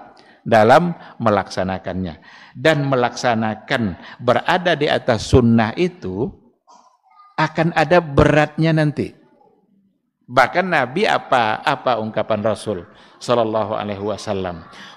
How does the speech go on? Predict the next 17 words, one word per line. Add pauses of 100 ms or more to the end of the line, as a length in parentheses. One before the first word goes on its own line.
(100)
Orang-orang
yang
bertahan
di
atas
sunnah
di
akhir
zaman
itu
kata,
kata
Rasul, (400)
"Kal
qabidi
'alal
jamr."